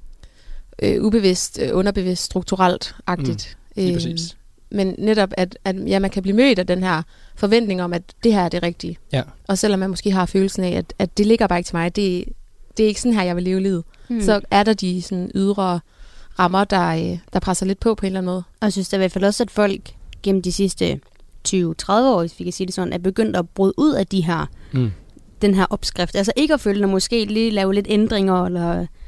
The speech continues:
Speaker 3: så er der folk, der måske ikke har lyst til at få børn, eller folk, der er
Speaker 2: Ja.
Speaker 3: sådan, "Okay, jeg vil gerne bo i lejlighed hele mit liv, og jeg vil gerne være single hele mit liv,
Speaker 2: Mm.
Speaker 3: og, og date folk." Øhm, og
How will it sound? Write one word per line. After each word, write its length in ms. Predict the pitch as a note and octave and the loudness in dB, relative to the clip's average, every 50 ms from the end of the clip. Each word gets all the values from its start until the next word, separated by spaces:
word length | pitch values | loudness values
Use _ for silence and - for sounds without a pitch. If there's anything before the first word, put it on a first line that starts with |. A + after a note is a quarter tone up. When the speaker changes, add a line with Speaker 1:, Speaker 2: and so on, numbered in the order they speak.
| - - - - - - - | -16 -18 -18 -20 -20 -12 -4
Speaker 3:
så 100 | - B3 | -2 -2
er 20 | |
der 60 | A#3+ | 0
folk, 220 | A3 A#3+ A#3 A3+ G#3+ | 0 0 -2 0 0
der 60 | G#3 | 2
måske 240 | G#3 G3+ G3+ - A3+ | 2 2 2 0 0
ikke 200 | A3+ C4+ C#4+ - | 0 0 0 -2
har 100 | G#3+ F#3 | -2 -2
lyst 200 | F3+ F3 - - | -2 -4 -4 -4
til 60 | F3+ | -6
at 100 | E3+ - | -4 -4
få 80 | - E3 | -6 -2
børn, 280 | - F3 D#3+ D#3+ E3+ | -2 0 0 0 0
eller 200 | F3+ F#3 F#3+ F#3+ | 0 0 -2 -2
folk, 300 | F#3+ - A#3 A3+ G#3 - | 0 0 0 0 0 0
der 60 | G#3+ | -2
er 60 | G3+ G3+ | 0 0
Speaker 2:
Ja. 60 | G3+ | 0
Speaker 3:
sådan, 200 | - G#3+ G#3+ A3+ | 0 -2 0 0
"Okay, 180 | A3+ A3+ - A3 | 0 0 0 0
jeg 120 | G#3+ A3+ | 0 0
vil 80 | A#3 A3+ | 0 0
gerne 200 | A#3 A#3+ C4 C4 | 0 0 0 2
bo 80 | C4+ | 2
i 60 | A#3+ G3 | 2 2
lejlighed 320 | F#3 F3+ F3+ F#3 F3+ F3+ | 0 0 0 0 0 0
hele 200 | F3 G#3 G#3 G#3+ | -2 -2 0 0
mit 160 | G#3+ G3+ - | 0 0 2
liv, 220 | F#3+ F#3 F3+ - - - - - - - - - - _ _ _ | 2 2 2 2 -2 -8 -18 -20 -20 -20 -20 -20 -20 _ _ _
og 380 | - G3+ G3+ G3 G3 G3 G3+ - - | 0 2 2 2 2 2 0 -2 -2
jeg 180 | - G#3+ G#3+ A#3+ | 0 0 2 2
vil 100 | C4+ B3 | 2 2
gerne 200 | A#3 A3+ C4+ D#4 | 2 2 2 2
være 120 | D#4 B3 | 0 -2
single 320 | - - F#3 F#3 F#3 F#3 F3 | 0 0 0 0 0 0 -2
hele 160 | F3 F3 F3 | 0 0 2
mit 180 | F3 E3+ - F3+ | 0 0 0 -2
liv, 200 | E3 E3 - - _ - | -2 -2 -2 -6 _ -2
Speaker 2:
Mm. 80 | A3+ | 2
Speaker 3:
og, 320 | G3+ F#3+ F#3 F3+ F3+ F3+ - | 4 4 4 2 0 -2 -2
og 200 | - G3+ G#3 - | 0 0 2 2
date 260 | G#3+ G3+ G3+ G#3+ - - | 2 2 0 0 -2 -2
folk." 360 | - G3 F3+ F#3 G3 - - G3+ | 0 0 0 0 -2 -6 -6 -4
Øhm, 440 | G#3 F#3+ F#3 F3+ F3+ F3+ F3+ F#3 - - - | -4 -2 -2 -2 -2 -4 -6 -8 -10 -8 -6
og 100 | G#3 | -6